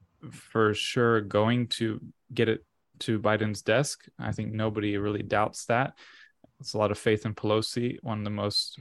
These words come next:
powerful, influential, persuasive heads of the House of Representatives I think the Democrats have ever had.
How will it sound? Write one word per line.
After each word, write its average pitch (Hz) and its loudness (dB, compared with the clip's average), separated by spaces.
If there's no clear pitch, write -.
powerful, 104 0
influential, 101 -2
persuasive 98 -4
heads 104 0
of 95 -6
the - -4
House 101 2
of 98 0
Representatives 95 -4
I 95 -6
think 98 -8
the 92 -4
Democrats 95 -4
have 95 -6
ever 92 -6
had. 104 0